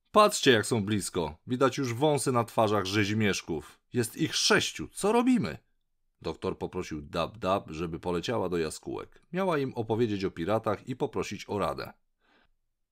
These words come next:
Kiedy jaskółki o wszystkim się dowiedziały, obsiadły pokład wokół doktora. Poleciły mu rozplątać długie liny, żeby zrobić z nich mnóstwo cieniutkich sznurków, które następnie przywiązały do dziobu.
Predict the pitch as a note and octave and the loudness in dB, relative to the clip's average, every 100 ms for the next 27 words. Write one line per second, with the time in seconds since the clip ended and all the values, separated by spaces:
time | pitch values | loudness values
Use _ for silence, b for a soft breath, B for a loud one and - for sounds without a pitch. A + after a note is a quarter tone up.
0 | _ - G2 G#2 G2+ - F3+ F3 D3+ A2 | _ -4 2 4 4 2 -2 0 0 0
1 | - - G#3+ F#3 D3 A#2+ A2 G2+ D#2+ D2 | -4 -6 -4 -2 0 2 2 2 2 0
2 | E2 - F2+ - D#3+ C3 - B2 A#2 A#2 | -4 -6 -6 -2 0 0 -2 -2 0 0
3 | F2+ D#2 C2+ E2+ - E2+ D#2 - D#2+ C#2+ | 0 -4 -8 -8 -6 -6 -6 -8 -8 -8
4 | - - _ _ - F2+ F2+ - G#2 G#2+ | -10 -18 _ _ -4 -2 0 0 0 0
5 | G2+ G2+ G2+ - G2+ G2 E2+ C#2+ F2 F2+ | 2 0 0 0 -2 0 -4 -6 -6 -2
6 | F2+ F#2 E2+ F#2 A2+ F#2 F#2+ F#2+ F2+ F#2+ | -2 0 0 0 0 0 -2 -2 -2 -4
7 | F#2+ G#2+ F#2+ G2+ A#2 C#3+ D3+ - C3 - | -6 -8 -4 0 0 0 -2 -6 -6 -2
8 | A#2+ G#2 - G2+ - - A2 E2+ - - | -2 -4 -8 -10 -10 -6 -6 -6 -14 -18
9 | _ - D#2+ D#2+ D#2+ - F#2 - F#2 - | _ -6 -4 -2 -4 -6 -6 -4 -6 -4
10 | B2+ C3+ F#2+ E2 D#2+ D#2+ D2+ D2+ C#2 C2 | -4 -2 0 0 -2 -4 -6 -6 -6 -12